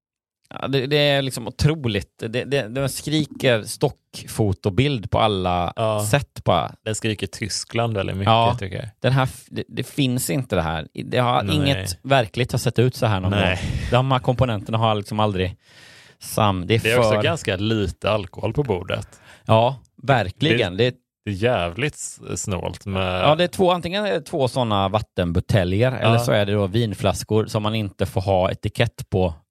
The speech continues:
Speaker 1: för att det ska säljas, liksom.
Speaker 2: Verkligen. Och då har vi, då har vi, liksom, en, två, tre, fyra,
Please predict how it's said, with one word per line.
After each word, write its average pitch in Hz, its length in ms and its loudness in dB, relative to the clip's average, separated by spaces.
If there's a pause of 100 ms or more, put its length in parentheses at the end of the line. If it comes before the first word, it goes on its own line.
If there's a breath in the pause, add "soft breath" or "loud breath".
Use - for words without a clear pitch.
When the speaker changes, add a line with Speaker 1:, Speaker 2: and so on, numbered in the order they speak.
(100)
Speaker 1:
för - 100 -2
att 95 60 -2
det 101 80 -6
ska - 160 -4
säljas, 95 680 -2
liksom. 90 340 -4
Speaker 2:
Verkligen. 98 400 0
Och 104 140 -10
då 107 100 0
har 110 200 4
vi, 104 180 -4 (300)
då 110 60 2
har 123 120 2
vi, 107 100 0
liksom, 98 420 -2 (720 soft breath)
en, 107 220 -2
två, 104 260 -8
tre, 101 280 -4
fyra, 101 340 -6